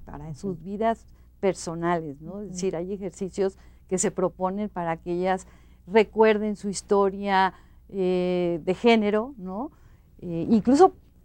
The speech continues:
Speaker 1: que piensen también por qué escogieron ser maestras
Speaker 2: Claro.
Speaker 1: de preescolar, ¿no? Que eso también tiene que ver con,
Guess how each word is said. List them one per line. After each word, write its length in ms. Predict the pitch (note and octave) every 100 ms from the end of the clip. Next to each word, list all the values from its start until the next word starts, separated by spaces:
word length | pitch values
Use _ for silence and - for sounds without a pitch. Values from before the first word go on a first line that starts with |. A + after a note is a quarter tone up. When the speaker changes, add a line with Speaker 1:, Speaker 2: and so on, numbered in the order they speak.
| -
Speaker 1:
que 100 | - G#3
piensen 420 | A#3 A#3 D4 C4+
también 340 | A3 G#3 A#3+
por 240 | B3 A3 G3+
qué 100 | C4
escogieron 460 | C4 A3+ B3+ A3+
ser 180 | G#3 F3+
maestras 720 | D#3 D3+ A3+ F#4 - F#3 C#3+
Speaker 2:
Claro. 180 | F3+ F3
Speaker 1:
de 120 | F3
preescolar, 680 | - E3+ D#3+ - D#3 D3+ D3
¿no? 260 | E3 F3+ B3+
Que 80 | F#3
eso 180 | F3+ G3
también 340 | F3+ F3 F3+
tiene 240 | G3 G#3+ G3+
que 140 | F3
ver 240 | E3 F#3 G3
con, 460 | - F3+ F#3 A3